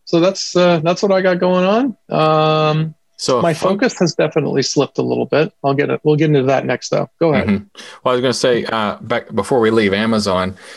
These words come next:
Speaker 2: So I have
Speaker 1: Yes.
Speaker 2: an Amazon Prime, Kindle, Audible, and then I, I have the Kindle Unlimited.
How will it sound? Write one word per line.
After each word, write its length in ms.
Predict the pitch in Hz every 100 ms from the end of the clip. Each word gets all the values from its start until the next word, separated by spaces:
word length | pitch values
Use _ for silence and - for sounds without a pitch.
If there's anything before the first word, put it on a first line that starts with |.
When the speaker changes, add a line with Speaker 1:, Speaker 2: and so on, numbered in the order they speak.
| -
Speaker 2:
So 220 | - 117
I 200 | 117 147
have 340 | 151 147 131
Speaker 1:
Yes. 100 | - - -
Speaker 2:
an 100 | 113
Amazon 840 | 113 123 117 120 110 107 104 101 - _
Prime, 760 | - 139 127 123 123 120 123 117 _ _ _ _ -
Kindle, 800 | 143 127 120 117 113 113 107 104 _ _ _ _ _ _ _ -
Audible, 920 | 123 120 117 110 107 104 101 101 - _ _ _ _ _ -
and 160 | 104 101
then 80 | 104
I, 180 | 87 -
I 100 | 101
have 200 | 107 92
the 380 | 92 92 85 80
Kindle 320 | - 131 123
Unlimited. 720 | 107 92 95 98 85 - 69